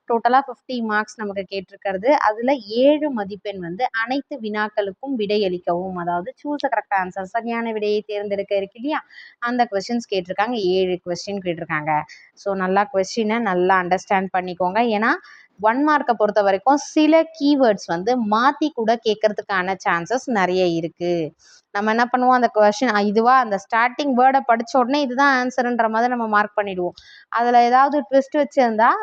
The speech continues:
ஃபுல்லா கொஸ்டின் படிச்சு பார்த்தா தான் நமக்கு அண்டர்ஸ்டாண்ட் ஆகும். Because நம்ம இருக்கிறது இப்ப நைன்த் ஸ்டாண்டர்ட், டென்த் நெக்ஸ்ட் இயர் பப்ளிக் போக போறோம் இல்லைங்களா? So, இப்பல இருந்தே நம்மள வந்து ரெடி பண்ணுவாங்க. So, அதனால அந்த கொஸ்டினை வந்து நல்லா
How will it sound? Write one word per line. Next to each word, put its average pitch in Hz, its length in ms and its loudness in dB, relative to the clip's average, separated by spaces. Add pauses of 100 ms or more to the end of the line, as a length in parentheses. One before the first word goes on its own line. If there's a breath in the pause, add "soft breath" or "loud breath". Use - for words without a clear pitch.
ஃபுல்லா 285 540 0
கொஸ்டின் 269 440 -2
படிச்சு 220 360 -4
பார்த்தா 214 380 2
தான் 247 160 2
நமக்கு 226 420 -4
அண்டர்ஸ்டாண்ட் 208 600 -4
ஆகும். 180 460 0 (420 soft breath)
Because 226 460 2
நம்ம 208 320 -4
இருக்கிறது 196 460 -4
இப்ப 247 220 -4
நைன்த் 202 440 -6
ஸ்டாண்டர்ட், 175 640 -2 (300 soft breath)
டென்த் 233 340 -4
நெக்ஸ்ட் 214 360 -6
இயர் 220 160 -2
பப்ளிக் 208 400 0
போக 196 220 -4
போறோம் 196 280 2
இல்லைங்களா? 226 280 0
So, 254 200 -2
இப்பல 262 420 0
இருந்தே 247 280 0
நம்மள 233 280 0
வந்து 196 220 -2
ரெடி 208 240 -2
பண்ணுவாங்க. 185 460 -4 (440 loud breath)
So, 220 140 -2
அதனால 214 340 0
அந்த 277 200 -2
கொஸ்டினை 254 480 0
வந்து 202 280 -2
நல்லா 240 280 0